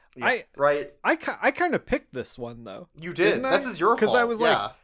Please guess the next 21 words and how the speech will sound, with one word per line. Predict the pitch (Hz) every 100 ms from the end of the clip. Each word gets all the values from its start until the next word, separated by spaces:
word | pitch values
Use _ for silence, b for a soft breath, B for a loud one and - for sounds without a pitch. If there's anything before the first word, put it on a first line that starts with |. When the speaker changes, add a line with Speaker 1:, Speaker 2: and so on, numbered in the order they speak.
| _
Speaker 2:
'cause | 233 233
I | 240
saw, | - 302 302 -
I | 170
saw, | 175 - 262 269 240 -
um, | 165 156 139 123 B B B B _ -
this | 160 160 - - _
Flintstones | - 170 160 - 156 135 127 127 - - _ -
movie | 135 147 127 123
features, | 113 - 139 - 123 113 107 - _ _ _
was | - 127 107
it | -
The | 104
Great | 123 139 -
Gadzoo? | 127 135 113 113 139 165 180 _ -
Gazoo? | 123 139 - 175 180 180 175
I, | 139 139
I | 143
forgot | 131 151 143
what |
his | 123